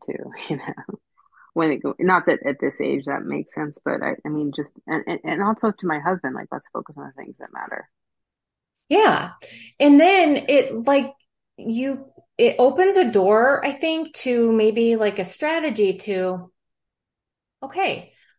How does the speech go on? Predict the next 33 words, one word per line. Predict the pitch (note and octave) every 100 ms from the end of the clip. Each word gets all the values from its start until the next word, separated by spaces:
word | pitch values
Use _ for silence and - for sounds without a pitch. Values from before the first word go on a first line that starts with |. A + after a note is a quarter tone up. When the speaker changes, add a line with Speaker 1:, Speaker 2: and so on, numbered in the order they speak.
| -
Speaker 2:
well, | G#3+ A3
if | A3+ G#3+
we, | A#3 C4+ D4 -
if | A3
this | C4+ C#4+
is | F#4
the | F4+ G3+
outcome | F#3+ F#3+ A#3+
we | A3
really | F#3 F#3 F#3
want | A3 G#3 G#3+
to | C#4
achieve | - F#3+ F3
here, | F3 E3 D#3 G3+ A3 - - _ _ _ _ _ _ _ _
we | A3+ B3
can | D4
take | D4 D#4
a |
look | D4 D#4+ E4
at | C#4+
different | B3 A#3 A#3 G3
ways | A3 C#4
in | B3 G#3+
which | G3+ G#3
we |
show | G#3 - G#3
up | A3+ C#4
that | G3 E3+
might | F3+
help | F3 G3+ G3
us | F#3+
achieve | F3+ - E3+
this | F3+